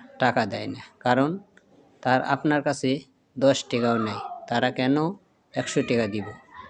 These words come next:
আর আখেরাতে যদি কিছু নিয়ে যেতে পারেন, এক টাকাও যদি নিয়ে যেতে পারেন, ওই এক টাকায়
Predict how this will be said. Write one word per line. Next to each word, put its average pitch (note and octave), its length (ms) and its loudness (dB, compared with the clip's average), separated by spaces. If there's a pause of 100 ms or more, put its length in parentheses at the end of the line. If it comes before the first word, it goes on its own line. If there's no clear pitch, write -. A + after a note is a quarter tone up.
(540)
আর A2+ 300 4 (300)
আখেরাতে D#3+ 580 2
যদি C3 320 2 (600)
কিছু D#3+ 240 -2
নিয়ে D3+ 320 6
যেতে C3+ 280 2
পারেন, A#2 280 0 (100)
এক F3+ 200 0 (100)
টাকাও F3+ 320 4
যদি C#3 260 2
নিয়ে B2+ 240 4
যেতে A2+ 260 0
পারেন, A2 300 -4 (880)
ওই C#3+ 120 2 (100)
এক D#3 180 4 (120)
টাকায় B2+ 320 2